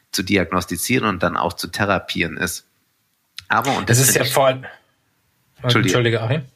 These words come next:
Speaker 1: Ja, aber das wollte ich nur als letzten Satz noch sagen. Aber was ich schon spannend finde, ist, dass es eben diese großen Überlappungen gibt zwischen dem Long-Covid und diesen postviralen Erschöpfungssyndrom, sodass man vielleicht schon mutmaßen kann, dass Long-Covid letztlich auch nur eine Art,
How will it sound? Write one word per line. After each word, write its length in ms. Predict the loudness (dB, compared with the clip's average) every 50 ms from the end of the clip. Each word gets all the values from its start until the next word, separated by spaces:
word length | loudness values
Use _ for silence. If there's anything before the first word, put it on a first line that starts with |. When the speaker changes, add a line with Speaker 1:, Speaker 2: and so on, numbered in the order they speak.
| _ -20 -20 -20 _ _ _ -2 2
Speaker 1:
Ja, 220 | 2 2 2 0 -6 -6 -2
aber 240 | 0 2 2 2 2
das 320 | 0 -2 -6 -6 -10 _
wollte 180 | 0 0 0 0
ich 60 | 0
nur 80 | 0 0
als 160 | 0 2 0
letzten 240 | -2 -2 -2 -4 -4
Satz 180 | -2 -2 -2
noch 120 | -2 -4 -2
sagen. 240 | 0 0 0 -2 -4 -10 -16 -14 -6
Aber 260 | -4 -2 0 0 0 0
was 160 | -2 -2 0
ich 100 | 0 0
schon 200 | 0 0 0 -2
spannend 420 | -2 -2 0 -2 -2 -2 -4 -6
finde, 240 | -4 -4 -4 -4 -4
ist, 160 | -6 -2 0
dass 140 | 0 0 0
es 140 | -2 -4 -4
eben 220 | -4 -4 -4 -4
diese 240 | -4 -4 -2 -2 -4
großen 460 | -6 -6 -6 -2 -2 0 0 -2 -4
Überlappungen 680 | -4 -4 -4 -2 -2 -2 -6 -6 _ -6 -4 -4 -4 -2
gibt 180 | -4 -4 -4 -4
zwischen 300 | -4 -4 -4 -4 -4 -6
dem 100 | -10 -8
Long-Covid 600 | -4 -2 -2 -2 -2 -4 -2 -2 0 0 0 -2 -4 -10 -20 -20 -20 -20 _
und 280 | -6 -4 -4 -4 -2 -2
diesen 260 | -2 -2 -2 -4 -8
postviralen 640 | -2 -2 -2 -2 -2 -2 -4 -2 -2 0 0 0 0
Erschöpfungssyndrom, 1000 | 0 -2 -2 0 -2 -4 -4 -8 -8 -6 -6 -8 -8 -6 0 0 0 0 0 -6 -8
sodass 320 | -8 -2 -2 -2 0 0
man 80 | -4 -6
vielleicht 320 | -4 -2 -2 -2 0 0
schon 160 | -4 -4 -4
mutmaßen 600 | -4 -6 -8 -8 -8 -4 -2 0 0 0 -4 -8 -6
kann, 260 | -4 -4 -4 -4 -6 -14 -20 -20 -16 -6 -4
dass 180 | -2 -2 -2 0
Long-Covid 720 | 0 -2 -2 -2 -6 -4 0 2 2 2 2 -2 -4 -6 -12 -20 -20 -14 -6
letztlich 460 | -4 -4 -4 -4 -6 -8 -8 -6 -2
auch 300 | 0 0 0 0 -2 -6
nur 280 | -4 0 2 2 2 2
eine 280 | 0 -2 -2 -2 -2 0
Art, 320 | 0 0 0 -2 -4 -8